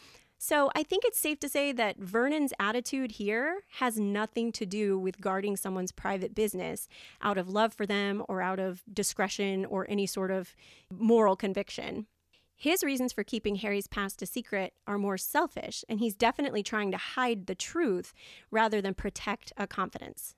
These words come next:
So that's different, right? So what does the Bible say about that kind of secret keeping? Well, in Ephesians chapter four, verse twenty-five, it says,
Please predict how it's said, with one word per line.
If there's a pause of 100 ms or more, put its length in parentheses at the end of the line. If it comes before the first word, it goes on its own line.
So
that's
different,
right? (240)
So
what
does
the
Bible
say
about (140)
that
kind (180)
of
secret
keeping? (880)
Well,
in
Ephesians
chapter
four,
verse
twenty-five,
it
says,